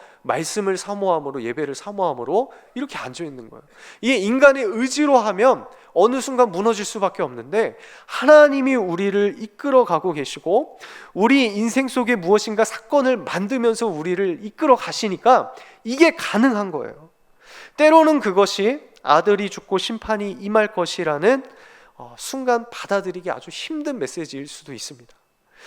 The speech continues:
때로는 그것이 사람들이 듣기 싫어하는 예언의 메시지를 전달해야 하는 것일 수도 있어요. 때로는 사람들의 핍박을 받으면서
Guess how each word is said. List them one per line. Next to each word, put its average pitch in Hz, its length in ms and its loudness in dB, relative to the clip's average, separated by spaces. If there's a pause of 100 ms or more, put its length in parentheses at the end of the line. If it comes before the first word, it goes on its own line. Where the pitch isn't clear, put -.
(220)
때로는 262 400 6
그것이 196 360 -2
사람들이 220 580 0
듣기 - 260 -6
싫어하는 208 760 4 (460)
예언의 196 560 2
메시지를 160 960 -6
전달해야 156 800 -6
하는 196 340 -12
것일 135 240 -16
수도 170 460 -12
있어요. 113 420 -16 (960)
때로는 240 340 8
사람들의 233 480 4
핍박을 233 480 4
받으면서 180 920 0